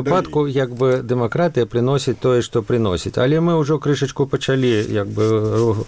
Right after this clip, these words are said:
Speaker 1: размову пра ўжо, власна, прагноз на той выпадак, калі ён усё ж такі пераможа, калі ўсё ж такі стане прэзідэнтам. Э, якія будуць змены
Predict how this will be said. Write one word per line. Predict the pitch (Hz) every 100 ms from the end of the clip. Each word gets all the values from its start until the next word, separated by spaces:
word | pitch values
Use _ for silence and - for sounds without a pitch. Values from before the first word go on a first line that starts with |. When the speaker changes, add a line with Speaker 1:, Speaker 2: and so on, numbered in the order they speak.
| -
Speaker 1:
размову | 110 113 110 101
пра | 98 107 104 98 - - - - -
ўжо, | - 110 98 120 113 101
власна, | 104 107 107 - 110
прагноз | 101 120 107 110 180 190 - -
на | 110 107
той | 98 113
выпадак, | 98 101 110 92 90
калі | - 98 98
ён |
усё | 92 - 104
ж | -
такі | -
пераможа, | - - 87 120 175 185 175 - - - - - -
калі | 92 87
ўсё | -
ж | -
такі | - 113
стане | - 123 110 95
прэзідэнтам. | 123 104 120 180 196 170 156 151 - - - - -
Э, | - 151 151 147
якія | 143 135 185 208 _ - 202 208 202
будуць | 165 165 156 147
змены | 123 127 156 160 151 143 135